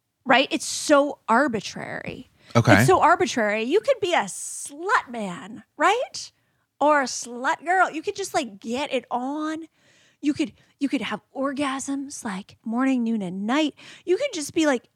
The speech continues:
Speaker 1: and never have intercourse and you're a virgin. Like, it's just a very arbitrary thing.
Speaker 2: Okay, I, I'm
Speaker 1: Do you
Speaker 2: following.
Speaker 1: understand
Speaker 2: I'm
Speaker 1: what
Speaker 2: picking
Speaker 1: I'm
Speaker 2: up what you're
Speaker 1: saying?
Speaker 2: putting down now.
Speaker 1: Yeah, no, and 'cause you were looking at me like, "What? Virginity?"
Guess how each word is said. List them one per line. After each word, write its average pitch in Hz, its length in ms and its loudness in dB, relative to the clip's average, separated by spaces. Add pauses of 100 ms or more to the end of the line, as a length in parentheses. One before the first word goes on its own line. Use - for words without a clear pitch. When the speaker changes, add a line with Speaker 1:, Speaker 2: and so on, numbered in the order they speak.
(140)
Speaker 1:
and 240 180 2
never 254 240 0
have 240 180 -6
intercourse 247 640 -6
and 214 200 -10 (360)
you're 220 160 -8
a 196 60 -8
virgin. 330 340 -6 (100)
Like, 311 180 -4
it's - 140 -6
just 339 140 -4
a - 80 -8
very 262 320 -4
arbitrary 262 580 -2
thing. 415 340 -4
Speaker 2:
Okay, 135 380 6
I, 117 260 2
I'm 127 160 4
Speaker 1:
Do 110 40 -4
you - 40 -8
Speaker 2:
following. 113 220 8 (120)
Speaker 1:
understand 95 360 4
Speaker 2:
I'm 127 60 6
Speaker 1:
what - 100 4
Speaker 2:
picking - 180 6
Speaker 1:
I'm 135 60 8
Speaker 2:
up 123 60 4
what - 60 6
you're - 80 4
Speaker 1:
saying? - 100 4
Speaker 2:
putting 113 180 6
down 95 220 6
now. 76 320 0 (120)
Speaker 1:
Yeah, 349 220 6 (140)
no, 320 180 4
and 320 180 0
'cause 320 160 0
you 349 120 0
were 370 80 2
looking 370 260 -2
at 262 80 0
me 269 80 0
like, 233 160 -2
"What? 175 560 -6
Virginity?" 226 580 -2